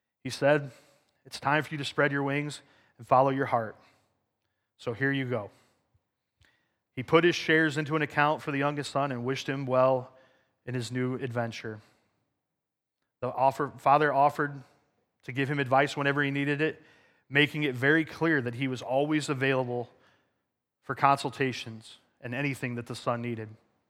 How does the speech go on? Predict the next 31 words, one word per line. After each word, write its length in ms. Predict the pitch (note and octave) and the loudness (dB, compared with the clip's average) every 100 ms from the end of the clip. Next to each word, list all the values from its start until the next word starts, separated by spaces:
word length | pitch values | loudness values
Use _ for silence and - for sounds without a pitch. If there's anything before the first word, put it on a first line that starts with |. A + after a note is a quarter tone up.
| _ _ _ _ _ _ _ _ _ | _ _ _ _ _ _ _ _ _
And 100 | B2 | -6
the 60 | B2 | 0
youngest 340 | C#3 C#3+ C3 | 0 0 0
son 220 | D3 C3 | 0 0
made 160 | C3 C#3+ | 2 0
it 100 | C3 | 0
clear 240 | - C#3+ | -2 -2
back 300 | B2 C3+ C3+ | 4 4 4
to 80 | - | -2
his 120 | A#2+ | -8
father, 440 | - C3+ B2+ A#2 A2 _ _ _ _ _ _ _ _ | 2 2 2 -2 -8 _ _ _ _ _ _ _ _
"I 40 | B2 | -6
don't 140 | C#3+ | -4
need 120 | D3 | -4
your 100 | C#3 | -6
help. 300 | A2 C#3+ - _ _ _ _ - | -4 -6 -6 _ _ _ _ -12
I 120 | A2+ | -10
just 180 | A#2 - | -8 -8
need 120 | A#2 | -10
your 80 | A#2 | -6
cash. 440 | A2 F#2+ - - _ _ _ _ _ _ _ _ | -4 -4 -10 -18 _ _ _ _ _ _ _ _
I 60 | A2+ | -10
need 120 | A#2 | -8
to 60 | A2+ | -6
go 160 | A2+ | -6
do 200 | A2+ A2+ | -6 -8
this 200 | A2 A2 | -8 -4
on 120 | A#2 | -4
my 160 | A2 A2 | -4 -6
own." 200 | G2+ F#2+ _ _ _ _ _ _ _ _ _ _ _ _ _ _ _ _ _ _ _ _ _ _ _ _ _ _ | -8 -12 _ _ _ _ _ _ _ _ _ _ _ _ _ _ _ _ _ _ _ _ _ _ _ _ _ _
So 380 | - B2+ C3 | -4 2 2